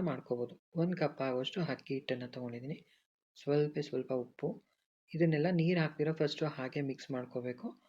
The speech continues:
ಬೇಕಿದ್ರೆ ಮೇಲ್ಗಡೆ ಉಗುರು ಬೆಚ್ಚಗಿನ ನೀರು ಹಾಕ್ಕೋಬೇಕು. ಈ ಥರ ಸಾಫ್ಟಾಗಿ ಕಲ್ಸ್ಕೊಂಡ್ರೆ ಸಾಕು. ಈ ಥರ ಸಣ್ಣ ಜಾಲರಿ ತಗೊಳ್ಳಿ, ತುಂಬ ರುಚಿಯಾಗಿ ಬರತ್ತೆ. ಎಲೆ ಮೇಲೆ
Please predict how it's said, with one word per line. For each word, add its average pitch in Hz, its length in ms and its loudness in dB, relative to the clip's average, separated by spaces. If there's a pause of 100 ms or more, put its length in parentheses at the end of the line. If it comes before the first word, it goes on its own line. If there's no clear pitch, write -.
(580)
ಬೇಕಿದ್ರೆ 165 480 4 (220)
ಮೇಲ್ಗಡೆ 147 380 2 (380)
ಉಗುರು 151 260 6
ಬೆಚ್ಚಗಿನ 139 440 0
ನೀರು 139 200 0
ಹಾಕ್ಕೋಬೇಕು. 120 440 -10 (520)
ಈ 160 100 -6
ಥರ 147 100 4 (140)
ಸಾಫ್ಟಾಗಿ 143 440 2
ಕಲ್ಸ್ಕೊಂಡ್ರೆ 131 500 -2
ಸಾಕು. 127 340 -6
ಈ 185 80 4
ಥರ 143 120 2 (100)
ಸಣ್ಣ 156 260 4 (100)
ಜಾಲರಿ 135 360 2
ತಗೊಳ್ಳಿ, 131 280 2 (720)
ತುಂಬ 156 300 4
ರುಚಿಯಾಗಿ 131 460 0
ಬರತ್ತೆ. 123 300 -2 (1080)
ಎಲೆ 151 140 4 (100)
ಮೇಲೆ 156 140 4